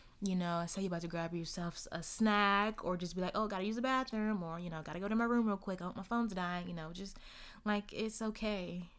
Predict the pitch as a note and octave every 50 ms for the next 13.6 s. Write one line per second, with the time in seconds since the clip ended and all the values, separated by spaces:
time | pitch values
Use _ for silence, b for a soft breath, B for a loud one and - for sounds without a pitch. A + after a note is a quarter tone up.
0 | - - - - - F#3 F#3 F#3 F3+ F3+ F3+ F3+ F3+ F3+ F#3 F#3 - - - G3
1 | A3 A3+ A3+ A3+ - A#3 A3+ G#3+ G#3 G3 F#3+ F#3+ G3 F#3 F#3+ - G3+ F#3+ F#3 F3+
2 | F3 F3 E3+ - F3+ D#3+ E3 E3+ - - - - - - E3+ F3 E3+ F3+ F3+ F#3
3 | F#3 F#3+ F#3 F#3 F#3 F3 E3+ E3+ E3+ E3+ F3 G#3+ F3 E3 D#3+ E3+ E3+ E3+ E3+ F3+
4 | - - F3 F3 F3 - - E3+ E3 D#3+ D#3+ D#3+ C#3+ F#3 F#3 F3+ - - G3 G3
5 | G3 G3 F#3 - D#3+ D#3+ E3 D#3+ D#3+ E3 D#3+ E3 D#3+ E3 D#3 D3+ D3+ D3+ - -
6 | - D3+ D3+ D#3 D#3 D3+ - - A2 B2+ C3 C3 E3 - - - - D#3 - B2+
7 | G#2+ - E3 E3 G#2 A2 B3 C#3+ - - - - - - - - F2 F2+ - -
8 | - - - - - - - - G#3 G3+ G#3 F#3+ F#3 - - - F3+ F3+ G3 G3+
9 | G3+ G3+ F#3 F3+ E3+ - - - F#3 F3+ F3 - - - B B B B B B
10 | B B G3 G3 F#3 F3+ F#3 E3+ - - - F#3 F#3 G3 G3 F#3+ F3+ F3 E3+ -
11 | - - E3+ F3+ F3+ F#3 F#3 F#3 F#3 F#3 F3+ - F#3 F3+ F3+ - - - G3 F#3+
12 | F#3+ F#3+ F#3 F3+ F#3 F#3+ F#3+ F#3+ F#3 F#3 F3+ F3+ F#3 F#3 F3+ F#3 - F2+ G2+ -
13 | - G2+ G#2 G2+ - - A#2 G#2+ G#2 - -